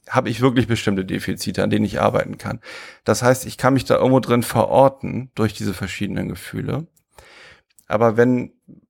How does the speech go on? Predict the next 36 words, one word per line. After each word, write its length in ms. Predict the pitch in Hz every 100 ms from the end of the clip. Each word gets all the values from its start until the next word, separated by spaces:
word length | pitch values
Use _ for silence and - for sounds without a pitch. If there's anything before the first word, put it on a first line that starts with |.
| _ _ _ _
bei 100 | -
einer 180 | 117 110
ausgeprägten 580 | 113 156 - - 139 123
Depression 640 | 123 123 120 127 120 110
das 180 | - -
Gefühl 360 | 117 - 147 147
der 120 | 139
Gefühllosigkeit 880 | 131 - 196 120 101 92 - - -
in 100 | 117
diesen 200 | 131 135
ganzen 380 | 143 160 - 139
Bereichen, 500 | 135 127 135 131 95
das, 160 | - - - - - _ _ -
das 160 | -
muss 100 | 123
man 140 | 123 147
sagen, 180 | 143 123
ist 120 | 117
ja 100 | 131
sehr 200 | 131 131
variabel. 500 | 123 135 117 92 92
Das 160 | 92 113
muss 260 | 139 -
nicht 220 | 110 -
alles, 440 | - 104 92 - - _
das 200 | - - _
würde 180 | 117 110
im 200 | 98 110
allerschwersten 640 | - 120 131 - 127 - 127
Fall 340 | - 120 - - - - _ -
die 40 |
ganzen 360 | - 123 113 95
Bereiche 420 | 95 95 95 92
betreffen, 600 | - - - - - -
ne? 220 | 120 180 180
Aber 360 | 101 107 127